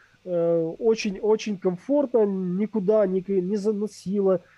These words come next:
не спотыкался, там просто бежал, и это, и это было удивительное такое чувство, и никогда такого раньше у меня не было. Вот. Ну, бы-, был где-то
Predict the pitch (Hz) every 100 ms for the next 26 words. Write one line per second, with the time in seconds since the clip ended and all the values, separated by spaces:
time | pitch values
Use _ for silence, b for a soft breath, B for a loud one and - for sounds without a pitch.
0 | b - 160 196 208 208 220 208 202 175
1 | 180 196 190 180 180 175 190 214 220 -
2 | 170 175 160 202 214 214 b b b 165
3 | 170 175 170 165 160 160 196 175 190 190
4 | 190 185 196 175 202 202 - _ - 202
5 | 160 180 185 170 165 156 - 170 165 -
6 | 220 - 165 180 185 175 160 185 185 170
7 | 165 160 170 180 156 151 160 165 170 131
8 | 127 123 b b b b b 135 135 127
9 | 240 196 202 302 196 165 277 196 220 208
10 | 175